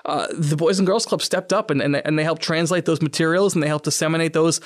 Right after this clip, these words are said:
uh, to people all across our district. And, and we were able to feed hundreds of people during a really crucial time.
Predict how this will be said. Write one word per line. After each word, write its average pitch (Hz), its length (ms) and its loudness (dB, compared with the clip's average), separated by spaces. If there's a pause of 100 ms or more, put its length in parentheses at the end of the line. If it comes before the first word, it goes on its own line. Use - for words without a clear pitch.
(240)
uh, 147 160 0
to 139 120 -2
people 156 200 0
all 156 160 4
across 160 300 0
our 147 80 0
district. 165 380 -2
And, 143 120 2
and 143 140 0
we 165 80 6
were 175 100 4
able 170 160 2
to 147 80 0
feed 190 360 0 (200)
hundreds 180 400 0
of 147 80 -6
people 185 260 0
during 147 220 0
a 147 60 2
really 165 240 4
crucial 165 320 2
time. 202 340 -2